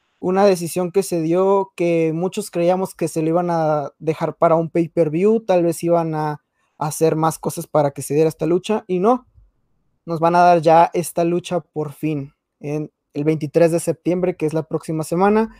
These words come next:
También se va a dar Britt Baker contra Ruby Soho, Malakai Black contra Cody Rhodes. Uy, mucha gente va a querer ver eso, y demás cosas. Este, probablemente creo que a todos iban a querer opinar de, de esto, lo que vamos a ver el siguiente miércoles, así que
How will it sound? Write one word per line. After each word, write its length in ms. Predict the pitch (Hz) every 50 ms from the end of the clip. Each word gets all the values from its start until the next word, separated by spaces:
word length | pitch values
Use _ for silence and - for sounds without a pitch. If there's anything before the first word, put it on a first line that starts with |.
| _ _ _ _ _
También 240 | - 185 196 208 202
se 80 | -
va 80 | 202 196
a 100 | 190 185
dar 80 | 175 180
Britt 220 | 180 175 175 160
Baker 380 | 165 160 160 175 165 - 175 156
contra 300 | - 165 156 147 151 147
Ruby 260 | 147 151 151 143 143
Soho, 600 | - - 185 202 208 202 - 190 196 202 196 196 _ _ _ _ _ _ -
Malakai 440 | 175 190 190 185 175 - 175 165
Black 200 | 156 165 175 165
contra 240 | - 175 151 - 147
Cody 220 | - - 156 151 147
Rhodes. 520 | 143 156 175 190 196 202 196 190 - -
Uy, 260 | - 175 185 208 220 202
mucha 260 | 165 165 156 - 151
gente 200 | 160 156 - 151
va 80 | 143
a 60 | 139 -
querer 220 | - 139 135 131
ver 220 | 131 135 131 127 131
eso, 340 | 147 160 - 151 139 135 _ _ _ _ _ _ _ _ _ _ _ _ -
y 380 | 202 208 214 220 226 233 - -
demás 440 | 160 165 160 151 156 156 156 - -
cosas. 680 | - - - 135 135 - - 127 131 - - - - - _
Este, 720 | - 151 151 151 - - - - - 147 147 156 151 156 - _
probablemente 960 | - 156 165 180 196 202 202 202 202 - 202 196 196 196 196 190 180 165 - _
creo 260 | - 175 170 175 170 -
que 180 | 175 170 170
a 160 | 156 151 156
todos 400 | - _ - 170 170 175 165 -
iban 160 | 170 170 170 170
a 80 | 156
querer 200 | - 165 165 165
opinar 440 | 170 165 - - 156 156 156 156 165
de, 300 | 156 160 156 151 139 - _ _ _ _ _ _ _ _
de 260 | - 156 156 160 160
esto, 240 | 160 - - - 180
lo 140 | 175 170 -
que 80 | 160
vamos 220 | 151 156 165 156 -
a 40 | 160
ver 140 | 151 156 160
el 60 | 156
siguiente 380 | - - 151 151 151 139 156 147
miércoles, 520 | 147 165 175 170 - 185 185 180 165 -
así 180 | 147 - 160 147
que 300 | - 165 170 175 175